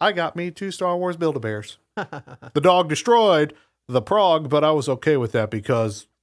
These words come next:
Speaker 1: that was just a mistake for episode eight. Those little things.
Speaker 2: You know
Speaker 1: I'm
Speaker 2: why they did it, though, right?
Speaker 1: No.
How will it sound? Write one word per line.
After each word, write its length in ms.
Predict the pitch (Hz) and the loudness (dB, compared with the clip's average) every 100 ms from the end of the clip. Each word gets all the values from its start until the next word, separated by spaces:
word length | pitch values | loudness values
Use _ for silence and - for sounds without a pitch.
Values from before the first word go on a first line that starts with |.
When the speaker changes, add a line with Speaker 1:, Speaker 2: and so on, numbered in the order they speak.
| _ _ _ _ _ | _ _ _ _ _
Speaker 1:
that 300 | 131 139 131 | 0 2 2
was 140 | 120 - | -2 -4
just 200 | 120 117 | -4 -6
a 40 | |
mistake 420 | 104 - 104 101 | -6 -6 -6 -6
for 180 | - 95 | -8 -8
episode 540 | 98 98 - 95 95 - | -10 -12 -10 -8 -10 -12
eight. 320 | 95 85 _ 95 95 | -16 -16 _ -20 -10
Those 280 | 104 98 95 | -8 -8 -12
little 220 | 92 87 _ _ _ _ _ - - - _ | -16 -18 _ _ _ _ _ -18 -18 -18 _
things. 400 | 120 107 95 95 - _ | -10 -10 -10 -14 -20 _
Speaker 2:
You 120 | 180 | -8
know 60 | 120 | -6
Speaker 1:
I'm 40 | |
Speaker 2:
why 140 | 117 170 | -4 -6
they 100 | 143 | -4
did 180 | 208 202 | -6 -8
it, 80 | |
though, 140 | - 107 | -12 -14
right? 220 | 135 - _ _ _ _ - | -14 -16 _ _ _ _ -12
Speaker 1:
No. 220 | 104 | -12